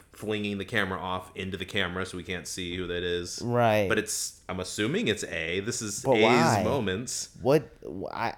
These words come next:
Speaker 2: I didn't understand the
Speaker 1: I am assuming it
Speaker 2: Is
Speaker 1: was
Speaker 2: it just
Speaker 1: A
Speaker 2: to
Speaker 1: sneaking
Speaker 2: scare
Speaker 1: into
Speaker 2: people?
Speaker 1: the, well, usually it's just for the audience and A being extra.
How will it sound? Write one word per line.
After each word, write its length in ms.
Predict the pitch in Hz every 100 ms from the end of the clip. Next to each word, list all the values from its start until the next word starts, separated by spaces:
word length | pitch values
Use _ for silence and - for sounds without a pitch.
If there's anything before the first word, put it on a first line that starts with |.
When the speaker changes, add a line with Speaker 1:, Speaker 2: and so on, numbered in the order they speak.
| -
Speaker 2:
I 100 | 135
didn't 180 | 156 156
understand 600 | 151 131 - 131 127 120
the 40 |
Speaker 1:
I 480 | 135 170 180 175 156
am 100 | 113
assuming 400 | 117 - 123 135
it 40 | 147
Speaker 2:
Is 80 | 131
Speaker 1:
was 80 | 135
Speaker 2:
it 60 |
just 160 | 143 113
Speaker 1:
A 120 | 120
Speaker 2:
to 60 | 113
Speaker 1:
sneaking 380 | - - 113 120
Speaker 2:
scare 100 | 131
Speaker 1:
into 80 | - 165
Speaker 2:
people? 280 | - 185 220
Speaker 1:
the, 160 | 127 - - _ _ - - -
well, 300 | 113 104 92 - - - - _ -
usually 340 | 123 104 98
it's 160 | 87 -
just 240 | 92 80
for 100 | -
the 80 | 76
audience 440 | 64 73 76 73 -
and 80 |
A 100 | 71
being 220 | 73 73 73
extra. 320 | 78 -